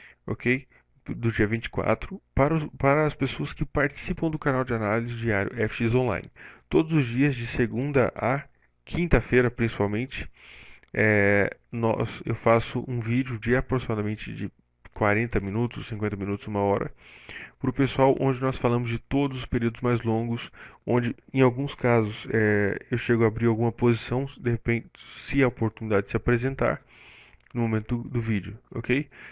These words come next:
E também nesse vídeo você pode encontrar mais informações a respeito, é, do canal de análise diária F X Online. Bom, é basicamente isso. É, como esse é o,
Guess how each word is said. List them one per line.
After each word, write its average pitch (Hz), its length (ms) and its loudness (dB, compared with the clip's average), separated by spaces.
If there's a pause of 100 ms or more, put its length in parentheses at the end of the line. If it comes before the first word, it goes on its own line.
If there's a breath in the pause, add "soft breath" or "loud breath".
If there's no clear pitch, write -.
(140 loud breath)
E 120 80 -4
também 117 340 0
nesse 120 320 0
vídeo 113 220 -2
você 120 180 -4
pode 107 300 -2
encontrar 104 560 0
mais 123 280 -2
informações 117 680 -4
a 117 60 -4
respeito, 113 680 -4 (380 loud breath)
é, 101 260 0
do 113 120 -4
canal 113 300 2
de 113 100 0
análise 101 420 -2
diária 92 320 2
F 90 140 -6
X 107 120 -4
Online. 107 320 -2 (840 loud breath)
Bom, 151 240 2
é 143 100 2
basicamente 151 920 2
isso. 120 460 0 (480 loud breath)
É, 110 260 2 (100)
como 185 240 4
esse 180 260 2
é - 20 6
o, 123 320 2